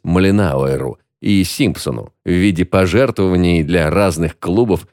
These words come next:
и организаций. Стинер или любой, кто занимал должность городского казначея, сужал деньги под низкий процент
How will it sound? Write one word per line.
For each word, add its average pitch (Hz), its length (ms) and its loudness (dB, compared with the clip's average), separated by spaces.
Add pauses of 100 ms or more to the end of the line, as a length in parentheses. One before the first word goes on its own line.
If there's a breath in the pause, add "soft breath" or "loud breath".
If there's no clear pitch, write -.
и 92 80 0
организаций. 90 800 0 (880)
Стинер 160 580 -2 (100)
или 101 280 2
любой, 110 500 2
кто 80 300 -2
занимал 92 520 2
должность 82 600 0
городского 85 640 -2
казначея, 101 760 -2 (180)
сужал 143 580 0
деньги 123 420 2
под 101 300 0
низкий 120 420 0
процент 90 640 -4